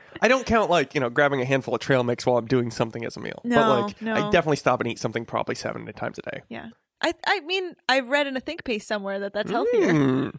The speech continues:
Speaker 1: <laughs> Wow. I
Speaker 2: Must
Speaker 1: bet
Speaker 2: be
Speaker 1: that
Speaker 2: true.
Speaker 1: author
Speaker 2: Yeah.
Speaker 1: had some opinions on brunch. Um, okay, then, then the next point on why brunch is for jerks. Food's not good anyway. I think that's true sometimes.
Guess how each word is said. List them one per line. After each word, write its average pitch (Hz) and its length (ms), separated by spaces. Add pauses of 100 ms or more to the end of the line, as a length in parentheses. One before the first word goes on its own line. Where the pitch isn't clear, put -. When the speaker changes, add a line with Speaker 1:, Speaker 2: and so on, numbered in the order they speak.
Speaker 1:
<laughs> 202 540
Wow. - 520 (920)
I - 80
Speaker 2:
Must - 0 (100)
Speaker 1:
bet - 0
Speaker 2:
be 208 60 (140)
Speaker 1:
that 453 80
Speaker 2:
true. 165 80
Speaker 1:
author 180 160
Speaker 2:
Yeah. 151 80
Speaker 1:
had 147 160
some 147 100
opinions 127 560
on 143 160
brunch. - 440 (2000)
Um, 151 640 (720)
okay, 180 200
then, 160 280
then 175 400
the 165 120
next 196 180
point 139 280 (120)
on 143 100
why 139 100
brunch 135 220
is 131 100
for 127 120
jerks. - 320 (500)
Food's 294 260
not 208 220
good 175 160
anyway. 123 420 (880)
I 196 60
think 320 160
that's - 180
true 233 160
sometimes. - 520